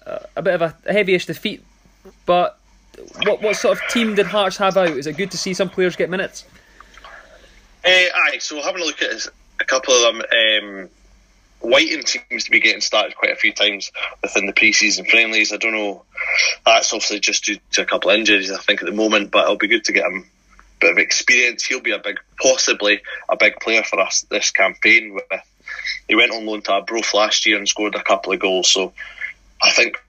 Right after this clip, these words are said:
Speaker 2: we've found a level for him,
Speaker 1: Mm.
Speaker 2: um, and hopefully he can get him to play in that.
Speaker 1: Type of
Speaker 2: I
Speaker 1: player,
Speaker 2: think
Speaker 1: Ross, that, type of player that, that perhaps with a new manager, um, different style, maybe playing at Championship just to get his regular game time, perhaps, it,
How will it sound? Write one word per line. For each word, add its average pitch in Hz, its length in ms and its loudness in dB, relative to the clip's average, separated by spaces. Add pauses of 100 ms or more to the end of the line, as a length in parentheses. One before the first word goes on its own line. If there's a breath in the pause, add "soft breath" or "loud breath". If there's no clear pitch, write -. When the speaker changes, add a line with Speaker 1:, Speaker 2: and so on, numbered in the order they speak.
(280)
Speaker 2:
we've 117 120 2
found 110 280 2
a 95 40 0
level 104 300 2
for 98 220 -6
him, - 100 -8 (100)
Speaker 1:
Mm. 107 500 2
Speaker 2:
um, 95 140 -4
and 98 120 -8
hopefully 104 340 0
he 101 60 0
can 95 160 -6
get 85 140 4
him 90 80 -10
to - 100 -8
play 107 200 2
in 95 80 0
that. 101 200 2 (500 loud breath)
Speaker 1:
Type 339 160 2
of - 100 -2
Speaker 2:
I - 40 2
Speaker 1:
player, 262 140 4
Speaker 2:
think 277 160 4
Speaker 1:
Ross, 208 220 -4
that, 202 260 -6
type 277 180 -4
of 254 80 -4
player 254 300 0
that, 190 320 -2
that 180 200 -2 (600 loud breath)
perhaps 190 400 0
with 165 100 0
a 156 40 0
new 175 200 -2
manager, 180 720 2 (320 soft breath)
um, 143 600 0 (200)
different 170 260 -2
style, 175 260 2
maybe 214 240 -2
playing 226 360 -2
at - 140 -6
Championship 190 760 -2
just - 260 -6
to 247 60 -4
get 190 260 -4
his 180 280 -6 (640 soft breath)
regular 185 340 2
game 185 340 0
time, 170 240 0
perhaps, 160 400 -2
it, 135 100 -12